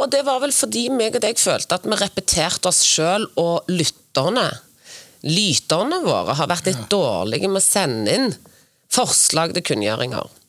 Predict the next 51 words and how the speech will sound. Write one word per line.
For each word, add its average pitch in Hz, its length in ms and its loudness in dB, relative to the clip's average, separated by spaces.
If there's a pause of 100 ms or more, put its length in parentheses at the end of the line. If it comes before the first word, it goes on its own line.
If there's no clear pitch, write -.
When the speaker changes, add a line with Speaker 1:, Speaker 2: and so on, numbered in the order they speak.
(180)
Speaker 2:
Men 139 200 0
da 143 120 4
har 117 160 0
jeg 113 140 0
et - 80 -20
par 113 240 0
her. 143 180 -2 (220)
De 135 120 -2
kom 139 160 2
Speaker 1:
Ny. 135 120 0
Speaker 2:
litt 95 100 -6
på 127 80 -2
tvers 107 300 0
av 117 120 -2
det 123 100 2
andre 107 260 -2
vi 110 100 -2
var 113 180 -2
midt 110 260 -4
inne 110 220 -2
i 107 40 -2
å 110 160 -2
snakke - 320 -2
om. 185 240 -2 (140)
Speaker 1:
Ja, 175 160 2
ja, 185 140 0
men 175 140 0
vi 180 80 0
kan 170 140 -2
hoppe - 320 -4
litt. - 420 -6
Speaker 2:
Vi 139 140 -4
Speaker 1:
Fram 185 160 2
Speaker 2:
kan - 40 2
Speaker 1:
og - 60 0
Speaker 2:
hoppe 131 220 0
Speaker 1:
tilbake. 135 220 0
Speaker 2:
litt. 196 100 -8 (180)
Speaker 1:
Vi - 80 -2
er 196 40 2
så 202 120 0
gode. 120 320 -2 (460)
Speaker 2:
Eh, 139 400 -2
av 131 160 2
og 151 80 -8
til 196 100 -2
så 175 160 0
er 127 40 0
vi 117 80 -2
det. 104 200 0 (140)
Speaker 1:
Ja. - 260 2